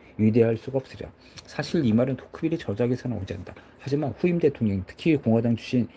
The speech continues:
대통령들에게 이 구호는 계속 인기였다. 제너럴 보드, 도널드 레건, 조지 부시 대통령들 모두가 이를 한껏 고무적으로 읊었으며 대개 그 청중은 기독교인들이다. 천구백팔십사 년 복음주의 교회 성도대회에서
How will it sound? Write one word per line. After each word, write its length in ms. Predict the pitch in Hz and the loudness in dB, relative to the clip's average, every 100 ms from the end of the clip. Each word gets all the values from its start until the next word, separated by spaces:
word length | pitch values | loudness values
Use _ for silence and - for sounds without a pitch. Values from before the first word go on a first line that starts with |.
| - - | -20 -2
대통령들에게 680 | 120 - 156 147 143 143 139 | 0 0 0 0 2 2 2
이 100 | 107 | 0
구호는 300 | - 107 120 | 0 0 0
계속 220 | 104 120 | 0 0
인기였다. 400 | 104 - - - | -2 -2 -8 -10
제너럴 420 | - 113 131 131 | 0 2 2 0
보드, 280 | - 92 - - - - - - | -4 -6 -6 -10 -18 -18 -14 0
도널드 340 | 127 156 151 | 2 4 4
레건, 320 | 113 95 90 | 2 0 -4
조지 240 | - 101 117 | -4 -2 0
부시 240 | 117 - | -2 -4
대통령들 480 | 101 - 104 101 90 | -6 -2 0 0 -2
모두가 340 | 92 101 101 | -4 0 2
이를 180 | 101 117 | 2 2
한껏 280 | 120 127 - - - | 0 0 -2 -6 -20
고무적으로 560 | - 123 147 156 156 139 | 0 4 4 2 2 2
읊었으며 440 | 139 135 139 120 | 0 -4 -4 -6
대개 260 | - 98 101 - | -4 -2 -2 -4
그 120 | - | -10
청중은 360 | - 113 104 117 | -6 -4 -2 -2
기독교인들이다. 680 | - 104 98 95 90 - 101 | -4 -8 -4 -4 -4 -8 -8
천구백팔십사 600 | 104 98 101 110 101 120 | -2 -2 -2 -6 -4 -2
년 160 | 90 - - - - - | -2 -6 -16 -14 -14 2
복음주의 640 | 131 147 175 175 165 107 | 4 4 2 2 0 0
교회 220 | 107 104 | 0 0
성도대회에서 720 | - 107 104 101 98 - 101 | 0 -2 0 0 0 -2 -4